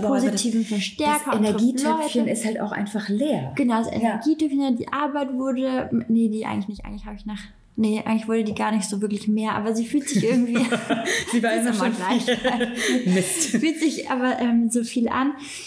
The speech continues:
Speaker 2: Und trotzdem, obwohl das alles so krass anstrengend ist, hilft es, es einfach einmal zu sagen, es ist so krass anstrengend und vor allen Dingen für alle Leute, die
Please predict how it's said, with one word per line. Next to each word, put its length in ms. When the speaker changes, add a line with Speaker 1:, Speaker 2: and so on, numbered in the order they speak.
Speaker 2:
Und 160
trotzdem, 840
obwohl 400
das 140
alles 380
so 220
krass 260
anstrengend 460
ist, 120
hilft 300
es, 120
es 140
einfach 360
einmal 340
zu 100
sagen, 360
es 80
ist 200
so 140
krass 220
anstrengend 600
und 140
vor 100
allen 220
Dingen 180
für 220
alle 200
Leute, 440
die 400